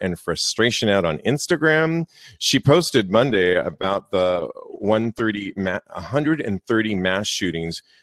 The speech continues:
that have taken place in the country since the start of the year and called for more gun control measures. Um, unsurprisingly, responses to Madonna's posts were mixed, with some supporting her call for gun limits and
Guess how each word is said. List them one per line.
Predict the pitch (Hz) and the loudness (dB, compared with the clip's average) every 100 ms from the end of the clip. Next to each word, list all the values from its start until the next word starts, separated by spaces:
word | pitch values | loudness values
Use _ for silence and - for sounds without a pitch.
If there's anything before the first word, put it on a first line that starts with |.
| _ | _
that | 85 | -4
have | 82 | -2
taken | - 98 113 | -2 0 0
place | 98 92 87 - | 0 2 0 -2
in | 87 | -6
the | 78 | -6
country | - 127 - 135 | -2 -4 -2 -4
since | - 85 - | -4 -8 -8
the | 80 | -12
start | - - 87 80 | -8 -2 0 -2
of | |
the | 71 | -6
year | 76 104 123 135 - - - | -2 0 2 0 -4 -20 -10
and | 90 | -10
called | - 98 107 | -2 2 2
for | - 90 | 0 0
more | 87 85 | 2 0
gun | 78 90 113 123 | -2 -2 0 0
control | 101 - 87 82 | -2 0 0 2
measures. | 82 90 127 87 69 64 78 - _ _ _ - _ - - | 2 0 0 -2 -6 -6 -8 -10 _ _ _ -20 _ -20 -6
Um, | 98 98 92 90 | -2 2 2 0
unsurprisingly, | 113 131 170 - 196 190 175 190 147 104 92 90 90 95 - | 2 4 4 2 2 4 4 4 4 4 4 2 0 -2 -2
responses | 107 101 - 117 117 113 107 | -2 -2 -2 -2 -2 -4 -8
to | - | -4
Madonna's | 104 101 98 98 92 | 0 2 2 2 0
posts | - 92 90 - | -4 0 0 0
were | 135 156 | -2 0
mixed, | 90 76 95 - 90 | 2 0 -2 -6 -10
with | 85 | -6
some | 110 104 | -2 -2
supporting | - 92 87 80 85 | -4 -6 -2 -2 -2
her | 82 82 | -4 -6
call | - 78 76 | -4 -2 -2
for | - 76 | -4 -10
gun | 80 71 69 | -6 -8 -4
limits | 76 131 170 - - _ - - | -2 2 0 -2 -14 _ -20 -6
and | 90 | -4